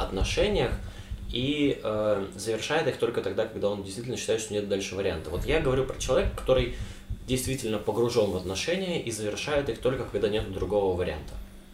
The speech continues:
Не просто, чтобы повеселиться, а вот человек, который действительно прыгает из отношения в отношения, но каждое отношение наполнены,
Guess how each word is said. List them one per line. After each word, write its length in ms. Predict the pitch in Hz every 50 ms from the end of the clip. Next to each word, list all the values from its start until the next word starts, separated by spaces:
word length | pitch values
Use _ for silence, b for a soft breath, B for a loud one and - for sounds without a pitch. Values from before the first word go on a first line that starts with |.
| - -
Не 140 | 120 123 120
просто, 340 | - 196 226 233 - 147
чтобы 320 | 135 - - 127 117 117 113
повеселиться, 680 | - 113 104 104 101 - - 104 98 - 92 - - - -
а 60 | 123
вот 160 | 127 110 -
человек, 320 | - - - 170 180 175 -
который 200 | - - - 104
действительно 300 | 101 - - - 98 90
прыгает 320 | - - 117 113 104 - 98
из 80 | 101
отношения 440 | 107 101 104 101 - 98 95 101 98
в 20 | 98
отношения, 360 | - - - - - - -
но 120 | 123 110
каждое 320 | - 117 107 104 95 95 87
отношение 360 | - 87 98 - - 107 101 90
наполнены, 640 | 85 - - - - 175 196 185 165 156 147 135 135